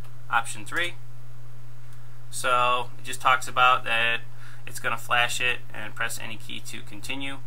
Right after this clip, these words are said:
But since we just unlocked the bootloader, we probably need to make sure that we have U S B debugging turned on first. Probably need to put a note in there in the script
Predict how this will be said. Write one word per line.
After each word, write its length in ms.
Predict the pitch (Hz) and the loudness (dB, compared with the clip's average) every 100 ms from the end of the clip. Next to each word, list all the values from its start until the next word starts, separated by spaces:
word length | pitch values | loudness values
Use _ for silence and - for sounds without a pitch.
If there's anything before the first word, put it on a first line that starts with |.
| - - - - | -4 -2 -2 6
But 240 | 151 151 | 6 6
since 200 | 156 156 | 0 0
we 80 | 151 | 0
just 180 | 190 - | 0 4
unlocked 320 | 165 160 156 | 6 6 4
the 80 | 143 | 0
bootloader, 520 | 151 160 147 143 143 - - - | -2 -2 0 2 2 -2 -2 -2
we 40 | |
probably 300 | 123 160 160 | 4 6 6
need 140 | 151 135 | 2 0
to 60 | |
make 180 | 135 131 | 0 0
sure 340 | - 139 131 120 | 0 0 0 2
that 260 | 123 123 | 2 2
we 100 | 120 113 | 0 0
have 460 | 113 113 113 117 | 0 0 0 -2
U 80 | 120 | -2
S 80 | 117 | -2
B 160 | 120 | -2
debugging 400 | 110 110 110 107 | -2 -2 -2 -4
turned 240 | - 110 104 | -4 -2 -2
on 160 | 101 | -2
first. 540 | - - 127 120 - - - - - - | -2 0 0 0 -2 -2 -2 -2 -2 0
Probably 240 | 123 117 | 0 0
need 80 | 110 | -2
to 60 | |
put 160 | - 110 | -2 -2
a 60 | 104 | -2
note 240 | 107 107 | -2 -2
in 80 | 104 | -2
there 140 | 101 | -2
in 100 | 101 | -2
the 80 | 101 | -2
script 400 | - - 123 | -2 0 -2